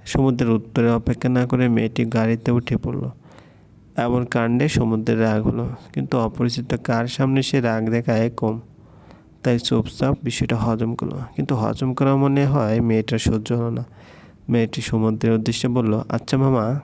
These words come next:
আপনি এত হ্যান্ডসাম হওয়া সত্ত্বেও গাড়ি চালাচ্ছেন কেন?" সমুদ্র প্রত্যুত্তরে বলতে যাবে, তখন মেয়েটা নিজে নিজে বলল, "ও হো, হ্যান্ডসাম ড্রাইভার দেখলে মেয়েরা গাড়িতে উঠবে বেশি, তাই না?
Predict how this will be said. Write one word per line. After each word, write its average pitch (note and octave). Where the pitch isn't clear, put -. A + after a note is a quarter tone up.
আপনি B2
এত A#2
হ্যান্ডসাম A#2+
হওয়া B2+
সত্ত্বেও B2+
গাড়ি A2
চালাচ্ছেন A#2+
কেন?" A#2
সমুদ্র C#3+
প্রত্যুত্তরে A#2
বলতে A#2
যাবে, B2+
তখন B2+
মেয়েটা A#2
নিজে A#2
নিজে A#2
বলল, B2
"ও C#3+
হো, A2+
হ্যান্ডসাম B2
ড্রাইভার B2+
দেখলে A#2+
মেয়েরা A2+
গাড়িতে A2
উঠবে A2
বেশি, A2
তাই A#2+
না? C#3+